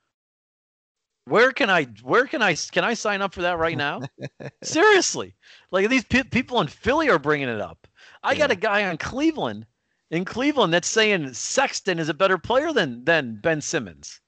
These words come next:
Speaker 1: and that Simmons could be out of the league. He thinks Sexton is gonna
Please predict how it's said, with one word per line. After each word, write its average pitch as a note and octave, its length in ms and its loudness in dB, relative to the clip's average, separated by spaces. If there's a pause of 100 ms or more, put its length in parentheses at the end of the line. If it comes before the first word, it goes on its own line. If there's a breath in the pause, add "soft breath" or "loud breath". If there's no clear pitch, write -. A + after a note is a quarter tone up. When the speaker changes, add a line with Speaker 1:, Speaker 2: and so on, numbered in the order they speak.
(360 soft breath)
Speaker 1:
and F#3 120 2
that G3 140 2
Simmons A#3+ 380 2
could G#3+ 160 0
be G#3+ 120 0
out G#3+ 120 4
of G3 80 0
the F#3 60 2
league. F#3 220 -2
He A3 120 -2
thinks G#3+ 480 -4
Sexton - 440 0
is D#3 140 -4
gonna D#3+ 260 -2